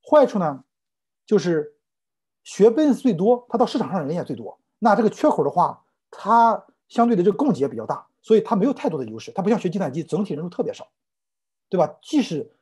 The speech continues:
计算机现在很多学校都在开，它还是少，包括那些比较难的学-，学科，对吧？生物。所以呢，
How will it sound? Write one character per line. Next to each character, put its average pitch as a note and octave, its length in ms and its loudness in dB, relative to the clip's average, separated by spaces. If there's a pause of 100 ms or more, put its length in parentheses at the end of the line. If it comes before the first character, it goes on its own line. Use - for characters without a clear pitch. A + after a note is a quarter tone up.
(120)
计 A#3+ 100 0
算 F#3+ 100 2
机 F#3+ 60 -2
现 G#3+ 100 2
在 F#3 60 2
很 - 100 -8
多 F3 100 -4
学 G3 80 -6
校 E3 60 -4
都 F3 80 -4
在 E3 80 -2
开， - 160 -10
它 F3 100 -12
还 E3+ 220 -8
是 A#3+ 80 -4
少， - 220 -16 (680)
包 G#3 160 4
括 F3+ 140 2
那 F3+ 100 -2
些 E3+ 320 -2
比 - 80 -10
较 E3 100 2
难 C3+ 160 -4
的 F#3 120 -4
学-， - 260 -16
学 - 140 -14
科， D3 140 -10
对 D#3 60 -2
吧？ B2+ 100 -4
生 F3 200 -6
物。 - 100 -12 (1040)
所 G3 220 0
以 G3 80 4
呢， D#3+ 260 -2